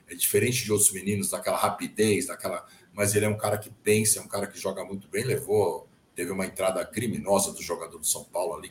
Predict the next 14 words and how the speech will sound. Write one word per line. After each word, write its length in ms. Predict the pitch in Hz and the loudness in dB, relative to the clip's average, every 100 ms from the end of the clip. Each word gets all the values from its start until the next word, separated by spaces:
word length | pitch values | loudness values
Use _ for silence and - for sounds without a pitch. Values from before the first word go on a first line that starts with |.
| - | -12
criminosa, 600 | - 101 - 90 87 - | -8 -8 -8 -6 -4 -4
né? 340 | - 180 - - - | -8 -6 -6 -8 -10
Que 80 | 87 | -6
era 100 | 87 | -6
pra 200 | - - | -8 -8
quebrar, 680 | - 82 87 92 107 - - _ _ _ - | -4 -4 0 2 0 -4 -16 _ _ _ -10
mas 280 | 87 90 | -6 -4
jogou 240 | 90 92 101 | -4 -2 0
muito 240 | 98 - | 0 -4
bem, 260 | - 101 101 | -2 -2 -2
Palmeiras 400 | 87 98 90 - | -4 -2 0 0
três 240 | 92 90 | 0 -2
a 80 | 82 | -2
zero, 420 | - 92 98 95 | -2 0 0 -4